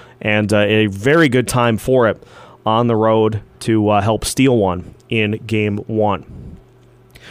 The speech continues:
Some honorable mentions, pretty much every member on the defense played, uh, sensationally well. Uh, Ryan Suter had just a, a vintage Suter performance, as I saw a lot of people,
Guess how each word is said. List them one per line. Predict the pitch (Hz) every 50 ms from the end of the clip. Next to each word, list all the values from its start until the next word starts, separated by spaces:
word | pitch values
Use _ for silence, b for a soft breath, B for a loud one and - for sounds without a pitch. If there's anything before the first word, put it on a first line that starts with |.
| B B B
Some | - - 156 160
honorable | 156 165 175 175 160 160 156
mentions, | 143 143 147 165 156 - 160 156 156 151 135
pretty | - - 160 170
much | 170 165 151 - -
every | - 143 151 160 131 - 156 160 151
member | 143 135 127 135 143 143 139 139 139 135 -
on | 107 123 127 131 131 131
the | 123 117
defense | 101 101 120 123 123 - 131 127 123 123 - - - - B B B B B B _ -
played, | - 123 123 120 120 117 113 110
uh, | 113 110 107
sensationally | 101 - - 123 113 107 - - - 120 123 123 - - 123 117 117 113
well. | 110 107 110 110 110 110 110 - B B B B B B B -
Uh, | 101 101 101
Ryan | 104 113 120 127 127 120
Suter | 110 - 120 123 117 120 113
had | 117 117 113 110 101
just | - 117 110 - - - -
a, | 117
a | 113 113 113 101 117 120
vintage | 113 104 92 92 107 131 151 151 - 160 143 139 127 117 - - -
Suter | - - - 139 139 143 147
performance, | - - 135 123 - 127 127 127 127 123 120 -
as | 123 110
I | 113 113
saw | 107 - 120 113 113
a |
lot | 110 110 113 113
of | 107
people, | - - 120 113 - 123 117 120 110